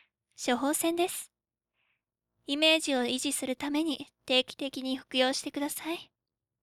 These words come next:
用法は好きなように使ってくださいね。あなたの想像上の女王様。まあ、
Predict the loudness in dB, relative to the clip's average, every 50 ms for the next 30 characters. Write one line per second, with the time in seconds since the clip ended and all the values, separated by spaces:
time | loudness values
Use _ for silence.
0 | _ _ _ _ _ _ _ _ _ _ _ _ _ _ _ _ _ -6 -2 0
1 | 0 0 0 -2 -2 -4 -2 0 0 2 2 2 2 0 -4 -10 -20 -20 -20 _
2 | _ _ _ _ _ _ _ _ -12 -12 -6 -4 -2 0 2 2 2 2 2 0
3 | -2 -4 -6 -6 -8 -8 -6 -6 -4 -4 -4 -4 -4 -4 -6 -6 -6 -6 -8 -8
4 | -10 -12 _ _ _ _ _ _ _ _ _ _ _ _ _ _ _ _ _ _
5 | _ _ _ _ _ _ _ _ _ _ _ _ _ _ _ _ _ _ _ _
6 | _ _ _ 0 2 4 4 4 2 0 0 -2 -2 0 0 0 0 0 0 -2
7 | 0 0 -2 -2 -2 -2 -4 -4 -2 -2 -2 -2 -2 -2 -4 -6 -8 -8 -8 -8
8 | -10 -10 -12 -18 _ _ _ _ _ _ _ _ _ _ _ _ _ _ _ _
9 | _ -8 -4 -2 -2 -2 -2 -6 -10